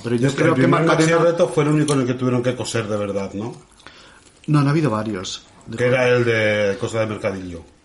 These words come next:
Speaker 1: Ese fue, ese fue el, el, ¿ese
Speaker 2: El
Speaker 1: fue el primer
Speaker 2: primero,
Speaker 1: maxi
Speaker 2: sí.
Speaker 1: reto?
Speaker 2: Sí, claro.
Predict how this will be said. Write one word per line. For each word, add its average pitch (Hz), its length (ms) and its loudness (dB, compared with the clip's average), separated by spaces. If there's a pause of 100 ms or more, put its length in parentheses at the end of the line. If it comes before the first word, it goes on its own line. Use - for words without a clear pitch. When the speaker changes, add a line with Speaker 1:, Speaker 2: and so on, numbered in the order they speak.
(140)
Speaker 1:
Ese 139 240 -2
fue, 147 500 0
ese 135 200 -2
fue 131 580 2
el, 117 540 4
el, 110 800 -2
¿ese - 160 -4
Speaker 2:
El - 60 -2
Speaker 1:
fue 170 80 0
el 165 40 -4
primer 190 160 2
Speaker 2:
primero, 208 140 2
Speaker 1:
maxi 165 200 0
Speaker 2:
sí. 240 80 2
Speaker 1:
reto? 226 380 -2 (720)
Speaker 2:
Sí, 82 260 -10
claro. 98 320 -6